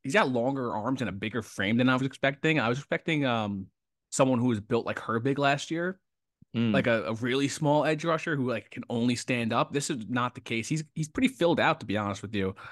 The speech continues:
Speaker 1: Um, and he's just an N F L, he's got N F L bloodlines. His dad was a ten-year N F L player, All-American at Utah, brother of Caden Ellis, who,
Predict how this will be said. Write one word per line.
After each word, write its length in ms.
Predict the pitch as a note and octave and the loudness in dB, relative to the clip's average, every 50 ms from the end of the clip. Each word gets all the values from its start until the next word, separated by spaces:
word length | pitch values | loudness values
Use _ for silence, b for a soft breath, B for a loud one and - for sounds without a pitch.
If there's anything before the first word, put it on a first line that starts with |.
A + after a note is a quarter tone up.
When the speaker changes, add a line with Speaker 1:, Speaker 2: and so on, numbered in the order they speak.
| B B B - - | B B B 2 6
Speaker 1:
Um, 240 | B2 A#2+ A#2 A#2 | 6 8 8 6
and 120 | G#2+ C#3+ C#3+ | 6 6 6
he's 160 | D#3+ F3 C#3 | 6 4 4
just 220 | - D#3 C#3 - | 2 0 0 2
an 100 | B2 B2+ | 0 -2
N 140 | - - B2 | 0 0 -2
F 160 | B2 A2 - | -2 -2 0
L, 100 | B2+ A2+ - | -2 -2 -2
he's 80 | C#3 C#3+ | -2 -2
got 120 | - - | -2 -2
N 100 | B2 A#2+ | -2 -2
F 100 | G#2+ - | -4 -4
L 100 | G#2 F2+ | -6 -6
bloodlines. 560 | E2+ E2+ F2+ F2+ G2 G2+ G2 F#2 F2+ F#2+ F#2 | -6 -8 -8 -6 -4 -2 -2 -2 -2 -2 -2
His 140 | - A2 A2 | -2 -4 2
dad 260 | - B2+ A#2+ B2 A#2+ | 4 4 6 6 6
was 120 | A2+ A2+ - | 4 2 -2
a 40 | - | -6
ten-year 380 | - - A2+ A2+ A2+ A2 G#2+ | -4 0 2 2 4 4 2
N 100 | G#2+ G#2+ | 2 0
F 160 | G#2 G#2 - | -2 0 0
L 160 | A2+ G#2+ G#2+ G#2+ | 0 0 0 -2
player, 540 | - - - A2+ A2+ A2 A2 A2 A2 G#2 B B B B B B - | -2 -2 0 0 2 2 2 0 0 -2 B B B B B B 0
All-American 520 | A#2+ A#2 A2 A2+ A#2 A#2 A2+ A2 - A#2+ | 2 4 4 6 6 4 4 2 0 -2
at 140 | G#2+ G2+ - | -6 -4 -4
Utah, 560 | G2+ A2+ A2 - - A#2 A#2 A2+ A2+ A2+ G#2+ b b b b b b _ - | -6 -6 -4 -2 0 2 2 4 4 2 2 b b b b b b _ -10
brother 400 | - A#2 - C#3 C3+ C3 C3+ B2+ | -8 0 4 4 6 6 6 4
of 100 | A#2 - | 4 2
Caden 320 | - - C3+ B2+ A#2 A#2 | 0 0 0 2 2 2
Ellis, 540 | A#2 A#2 A#2 A#2+ A#2+ A#2 - - - - - - | 2 2 2 2 0 0 -2 -4 -8 -10 -10 -6
who, 440 | - B2 A2+ A2+ A2+ A2+ A2 - | -2 0 0 2 2 0 -2 -4